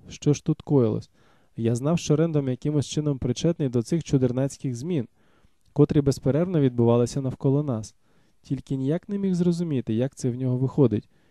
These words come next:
і куди ми потрапимо у кінцевому підсумку. Відчував, що мушу з'ясувати, у чому тут секрет, але ж не запитувати навпростець. Якщо Рендом побачить, що я повний нуль у його витівках,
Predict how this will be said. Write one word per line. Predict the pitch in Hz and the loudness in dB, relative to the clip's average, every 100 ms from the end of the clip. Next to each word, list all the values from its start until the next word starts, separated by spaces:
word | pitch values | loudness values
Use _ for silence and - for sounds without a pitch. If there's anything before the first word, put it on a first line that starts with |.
| _ _ - | _ _ -8
і | 135 | -4
куди | 135 131 | 0 0
ми | 151 | 0
потрапимо | 139 120 135 147 190 175 | -2 -2 0 -2 0 0
у | |
кінцевому | 143 123 - 120 123 131 | -2 -6 -4 -2 -2 -4
підсумку. | 131 131 - 110 - - _ _ _ _ _ _ _ - | -2 -2 -2 -10 -12 -20 _ _ _ _ _ _ _ 0
Відчував, | 120 131 156 175 220 | 2 4 2 2 0
що | - 151 | 0 2
мушу | 170 160 | 4 4
з'ясувати, | 131 131 120 135 165 180 120 117 _ - | 2 2 0 0 0 0 -2 -4 _ -10
у | |
чому | - 156 135 | -2 0 0
тут | - 131 | -2 -2
секрет, | 156 - 190 208 - _ _ _ _ | -2 0 0 0 -6 _ _ _ _
але | 127 143 | -6 -2
ж | 180 | -2
не | 190 | -2
запитувати | 180 160 151 180 190 190 202 | -2 0 0 2 2 2 0
навпростець. | 196 - 202 - - 107 101 | -4 -2 -4 -2 0 0 -2
Якщо | 113 - - | -10 -6 -2
Рендом | 131 170 190 185 | 0 2 0 0
побачить, | 151 127 165 - 127 | 0 2 2 2 -2
що | - 127 | 2 2
я | 147 | 2
повний | - 127 123 120 | 4 2 2 0
нуль | 156 156 | 2 2
у | 127 | 2
його | 120 113 113 | 2 4 4
витівках, | 135 185 196 - 196 | 2 2 -2 0 -4